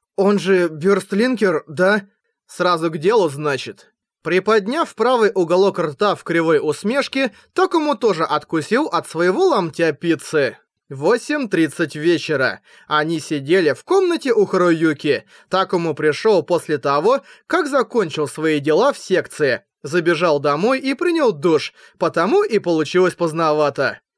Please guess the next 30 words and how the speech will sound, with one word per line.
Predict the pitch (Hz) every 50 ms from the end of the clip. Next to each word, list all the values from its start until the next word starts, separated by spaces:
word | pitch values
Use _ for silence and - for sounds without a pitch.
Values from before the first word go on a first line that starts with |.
| _ _ _
Мать | - 147 156 170 196 208 202 -
Харуюки, | - 180 160 156 156 156 170 220 214 - 160
как | 135 165 147 -
обычно, | 220 233 240 370 330 - - 339 349 339 285 - - - -
должна | - 151 202 214 208 160 175 202 196 160
была | 147 147 143 143
вернуться | 139 151 151 175 196 262 311 - - - 220 180
за | 147 147 170 160 151
полночь. | 156 147 143 143 139 131 120 - - _ - - - -
Зато | 147 165 190 180 - 214 208 190 160
мать | 165 180 196 180 151 - _ -
Такому | 202 247 247 - 180 151 139 139 135
разрешила | 143 196 196 285 349 349 - - 240 190 156 143 127
сыну | - - - 226 311 359 359 -
пойти | - 202 175 160 - 196 185
поужинать | - 170 147 - 285 320 311 294 285 247 170 139
к | 170
другу, | 139 151 165 165 156 147 151 143 120 110 - _ - - -
когда | - 196 185 165 160 180 185 170
он | - 190 180 175
учился | 170 160 - - 190 208 220 214 202 165
в | 156
начальной | 165 165 147 - 180 165 160 151 151 143
школе, | - - - - 233 240 196 156 127 107 - - - - -
о | 180 226
таком | 202 285 277 - 381 381 370 320
и | - 254 247 240
помыслить | 202 - - 208 180 165 165 185 233 - - 240 180 165
было | 151 170 165 160 156
нельзя. | 151 151 147 143 139 143 151 143 131 104 -